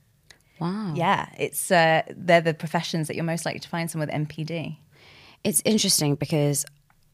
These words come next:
Speaker 1: I'm sure people listening to this podcast will be like, "I know a narcissist in my life."
Speaker 2: Yeah.
Speaker 1: And I can't bloody get rid of them 'cause they're either a
Speaker 2: Yes.
Speaker 1: family member, family friend, in-law,
Speaker 2: Yeah.
Speaker 1: whatever.
Speaker 2: Yeah.
Speaker 1: How do you deal with a narcissist?
Speaker 2: <sighs>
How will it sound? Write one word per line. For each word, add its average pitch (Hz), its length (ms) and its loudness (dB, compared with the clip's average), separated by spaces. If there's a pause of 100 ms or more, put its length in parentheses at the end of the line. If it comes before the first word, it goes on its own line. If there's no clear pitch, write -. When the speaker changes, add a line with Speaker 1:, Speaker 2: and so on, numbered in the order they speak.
Speaker 1:
I'm 175 160 4
sure 202 200 0
people 175 200 2
listening 151 300 0
to - 80 -6
this 139 120 -6
podcast 139 680 -6 (160)
will 139 100 -6
be 139 160 -6
like, 135 180 -6
"I 151 120 -4
know 143 140 -4
a 131 40 -4
narcissist 135 560 -8
in 143 80 -4
my 139 120 -4
life." 165 280 -4
Speaker 2:
Yeah. 151 380 0 (360)
Speaker 1:
And 160 80 -4
I 160 40 0
can't 156 260 -4
bloody 151 200 -6
get 143 140 -6
rid 160 120 -4
of 156 100 -6
them 135 300 -6 (120)
'cause 160 120 -8
they're 156 100 -2
either 147 140 -2
a - 20 0
Speaker 2:
Yes. 147 80 -4
Speaker 1:
family 202 280 2
member, 180 500 2
family 165 340 0
friend, 156 460 0 (280)
in-law, 156 440 2
Speaker 2:
Yeah. 147 60 -8 (120)
Speaker 1:
whatever. 151 420 -2 (320)
Speaker 2:
Yeah. - 180 -8 (520)
Speaker 1:
How 202 180 0
do 180 140 -4
you 170 80 0
deal 170 180 0
with 143 140 -4
a 143 40 -2
narcissist? 151 720 -6 (1300)
Speaker 2:
<sighs> - 0 -